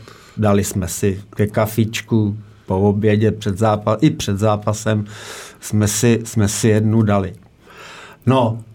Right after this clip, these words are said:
a tak jsme si takhle jednu dali na pokoji a Musil přišel do toho pokoje, teda zakouřenýho,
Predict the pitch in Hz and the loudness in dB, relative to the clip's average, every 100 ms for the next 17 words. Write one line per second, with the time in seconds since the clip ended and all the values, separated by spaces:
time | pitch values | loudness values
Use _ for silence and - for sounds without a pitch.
0 | - _ 87 101 131 143 180 185 185 175 | -20 _ -4 -2 -2 2 4 4 4 2
1 | 180 170 175 170 170 185 170 139 147 165 | 2 2 2 6 6 6 6 6 6 6
2 | 170 151 120 117 139 - 123 104 98 113 | 6 4 4 0 -2 0 0 2 0 -4
3 | - - - - - - - - - - | -8 -20 -20 -20 -20 -20 -20 -20 -20 -6
4 | 110 104 104 107 - - - - - - | 0 2 0 -2 -10 -20 -20 -20 -20 -20
5 | _ - - - _ _ _ 117 131 - | _ -20 -20 -20 _ _ _ 4 4 4
6 | - 196 185 165 - - - - 123 - | 6 8 8 4 -4 -12 -2 2 2 2
7 | 127 101 107 110 107 143 147 143 113 - | 2 2 2 0 0 2 2 2 -4 0
8 | 101 95 98 - _ - - 107 113 127 | 0 0 -6 -12 _ -20 -4 2 2 2
9 | - 98 110 104 110 104 101 104 104 104 | -2 -2 -2 0 2 2 2 2 4 4
10 | 101 101 113 | 2 0 -4